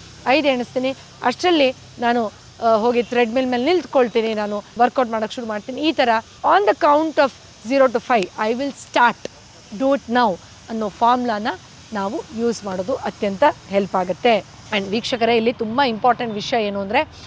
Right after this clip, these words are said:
ತುಂಬ ಜನ ನನ್ನ ಪೇಷಂಟ್ಗಳ ಹತ್ರ, ಥೆರಪಿ ಕ್ಲೈಂಟ್ಸ್‌ಗಳು ಹೇಳ್ತಾರೆ, "ಯಾಕೆ ಲೇಜಿ ಆಗಿದ್ದೀನಿ ಅಂತ ನಂಗೊಂದು ಸ್ವಲ್ಪ ಗೊತ್ತು ಮೇಡಮ್, ನಾನು ಚಿಂತೆ ಮಾಡ್ತಾ ಇರ್ತೀನಿ, ಓ, ಹಂಗಾಗಬೇಕಾಗಿತ್ತು, ಓ, ಈ ಥರ ಆಗಿಲ್ಲ, ಓ, ನಾನು ಇಷ್ಟು ವರ್ಷ ಏನೂ ಮಾಡೇ ಇಲ್ಲ" ಅಂತ ತುಂಬ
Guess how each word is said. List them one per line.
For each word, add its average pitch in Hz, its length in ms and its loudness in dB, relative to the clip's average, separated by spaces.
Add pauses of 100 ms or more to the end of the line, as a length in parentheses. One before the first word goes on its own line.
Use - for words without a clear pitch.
(300)
ತುಂಬ 269 260 -2 (240)
ಜನ 285 280 0
ನನ್ನ 214 200 -6
ಪೇಷಂಟ್ಗಳ 220 460 -2
ಹತ್ರ, 208 160 -6
ಥೆರಪಿ 208 320 -4
ಕ್ಲೈಂಟ್ಸ್‌ಗಳು 208 400 -8
ಹೇಳ್ತಾರೆ, 208 640 -8 (100)
"ಯಾಕೆ 247 300 2
ಲೇಜಿ 254 240 0
ಆಗಿದ್ದೀನಿ 226 340 -4
ಅಂತ 226 180 -8
ನಂಗೊಂದು 247 440 -10
ಸ್ವಲ್ಪ 320 320 -4
ಗೊತ್ತು 233 360 -4
ಮೇಡಮ್, 269 200 -4
ನಾನು 269 140 -6
ಚಿಂತೆ 277 360 -6
ಮಾಡ್ತಾ 269 580 0
ಇರ್ತೀನಿ, 240 400 -6 (320)
ಓ, 254 200 6
ಹಂಗಾಗಬೇಕಾಗಿತ್ತು, 220 1080 -2 (260)
ಓ, 240 120 2
ಈ 240 100 0
ಥರ 254 160 0
ಆಗಿಲ್ಲ, 220 360 -2 (100)
ಓ, 226 80 0
ನಾನು 233 200 -4
ಇಷ್ಟು 233 200 -6
ವರ್ಷ 247 140 -4
ಏನೂ 240 240 -2
ಮಾಡೇ 220 320 -2
ಇಲ್ಲ" 226 120 -2
ಅಂತ 214 220 -6 (420)
ತುಂಬ 311 360 -2